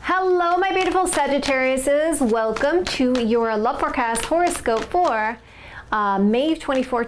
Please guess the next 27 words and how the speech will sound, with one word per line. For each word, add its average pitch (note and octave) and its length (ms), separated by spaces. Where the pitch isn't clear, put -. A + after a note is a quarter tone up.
to A3 60
the G#3 80
twenty-ninth. A3 600
I A#3 60
wanna A3 240
thank C#4+ 280
you D4+ 80
guys C4 320
so C4 120
much B3 160
for A#3 80
liking, A3 360
sharing, A3+ 280
subscribing, F4 880
and A#3 200
thank A3+ 140
you A#3 60
to G#3+ 100
my G#3 160
members. C4+ 460
I - 80
really A3+ 240
appreciate A#3 440
all C#4+ 160
of C#4 80
your C4 120
support. C4 600